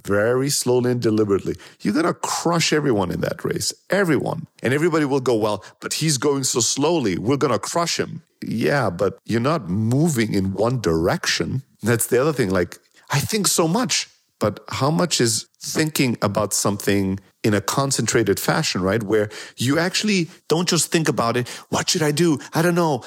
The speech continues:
There's this option, that option, the other option. All options, I don't know what to do about. Fuck, I don't know what to do. What is in the fridge? I need, I think I should get a Red Bull. Fuck, oh no, I should send an email. What, when is my friend coming at five? How many hours do I have? I should make another to-do list.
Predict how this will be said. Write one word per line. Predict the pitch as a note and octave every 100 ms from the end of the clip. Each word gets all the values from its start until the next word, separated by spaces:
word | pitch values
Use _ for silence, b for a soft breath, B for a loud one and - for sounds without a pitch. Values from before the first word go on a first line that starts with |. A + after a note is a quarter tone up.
| B
There's | C#3+
this | - F3 -
option, | D#3 - E3
that | E3+ D#3
option, | D#3 - D#3+
the | E3+
other | E3
option. | D#3+ C3 - A#2 B -
All | E3
options, | E3+ - D#3+
I | D#3
don't | D#3+ D#3+ C3+
know | D#3 D#3+
what | D#3 D#3+
to | D3
do | E3+
about. | C#3+ -
Fuck, | - D3+ D3
I | D#3+
don't | E3+
know | E3+
what | D#3+ -
to |
do. | C3+ B2 B B B
What | - E3+
is | E3+
in | E3+
the | D#3+
fridge? | - C3+ -
I | B2+
need, | D3 -
I | C#3
think | C#3 G3 F#3+
I |
should | D#3 C3+
get | D3
a | C3+
Red | C3
Bull. | - C3 G2+ B B
Fuck, | - - E3+ -
oh | D#3+
no, | E3+ E3
I | C3+
should | - C#3
send | - E3 D3
an | C#3+ D3+
email. | D#3+ C#3 A#2 G#2 -
What, | B2+ E3
when | F#3+ E3+
is | G#3+ G3
my | G#3
friend | G3 G#3+ G3
coming | F#3 G3+ G3 D3+
at | -
five? | - A#2 A2+
How | D3+
many | E3+ D#3
hours | C#3 C#3+
do | C3
I |
have? | A2 A2
I |
should | A2 C#3+
make | D3 D3+
another | C#3 C3+
to-do | - A#2+ C3+
list. | A2+ -